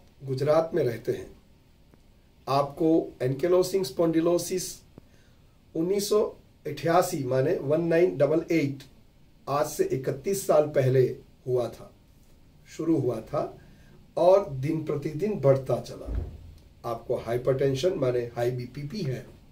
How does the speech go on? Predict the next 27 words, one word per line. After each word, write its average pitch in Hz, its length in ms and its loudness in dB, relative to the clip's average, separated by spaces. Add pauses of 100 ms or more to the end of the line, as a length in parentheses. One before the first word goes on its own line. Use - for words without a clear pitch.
(1040)
आप 190 340 4 (260)
जब 156 320 4 (240)
अगस्त 180 520 4 (500)
दो 160 180 0
हज़ार 170 500 6
उन्नीस 165 540 -2
में 110 260 -6 (600)
हमारे 156 720 4
चिकित्सालय 147 600 2
में, 123 220 0
निरोपंच 147 600 2
में 156 120 0
चिकित्सा 143 520 2 (440)
के 165 80 -2
लिए 147 220 -2
आए, 131 280 6 (720)
तो 226 80 -6
वो 190 200 0
टाइम 233 340 4 (120)
आप 185 300 2 (160)
स्वयं - 480 6 (720)
अपने 165 300 -2
आप 156 340 4
चलने 147 320 4
में 202 300 8
और 165 220 4
हमारा 151 520 6